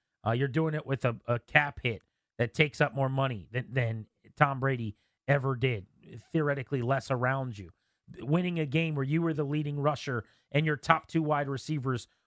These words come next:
were Jags that would be cut by non-playoff teams, potentially, at different points this season, including Hardman, who was by the Jets.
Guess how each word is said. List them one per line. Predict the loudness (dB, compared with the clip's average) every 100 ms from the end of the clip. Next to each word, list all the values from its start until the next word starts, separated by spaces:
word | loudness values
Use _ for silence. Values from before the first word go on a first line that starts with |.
| _
were | -2 -2
Jags | 0 2 2 2 -2 -4 -4
that | -2
would | -2
be | -4 -6
cut | 0 0 2
by | 0 0
non-playoff | 0 -2 0 0 -2 -6
teams, | -6 -6 -6 -12 -20 _ _
potentially, | 0 2 0 -2 -6 -6 -12 _ _
at | 0 0
different | 0 -2
points | 0 -2 0
this | -4 -4
season, | -4 -4 -6
including | -10 -2 -2 -2 -8 _ _ 4
Hardman, | 4 2 -2
who | -2
was | 0 0 0 -2
by | -4 -4
the | -4
Jets. | -4 -4 -6 -20